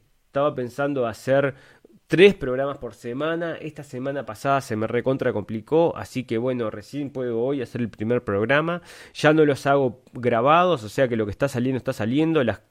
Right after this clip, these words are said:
las macanas que me mando están saliendo al aire.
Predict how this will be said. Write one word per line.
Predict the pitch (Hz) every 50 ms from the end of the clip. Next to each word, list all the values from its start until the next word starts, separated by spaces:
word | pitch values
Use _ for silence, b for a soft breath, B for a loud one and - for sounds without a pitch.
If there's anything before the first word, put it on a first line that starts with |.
| _ _ _ _ _ _ - - - -
las | - 82 90 101 95 104 -
macanas | 123 120 113 110 110 113 107 - 139 143 151 160 156 135 -
que | - 123
me | 110 113 117
mando | 123 139 151 151 151 135 123
están | - - 139 143
saliendo | 135 131 120 123 135 139 127 117
al | 110 120
aire. | 135 151 160 170 170 196 202 202